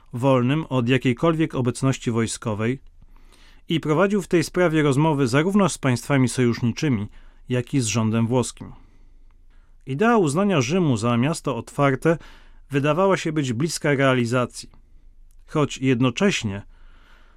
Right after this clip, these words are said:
w Wiecznym Mieście coraz więcej mówiło się o groźbie zajęcia go przez wojska niemieckie.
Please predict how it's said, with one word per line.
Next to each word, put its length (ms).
w 80
Wiecznym 460
Mieście 340
coraz 300
więcej 340
mówiło 360
się 180
o 100
groźbie 460
zajęcia 440
go 140
przez 260
wojska 360
niemieckie. 440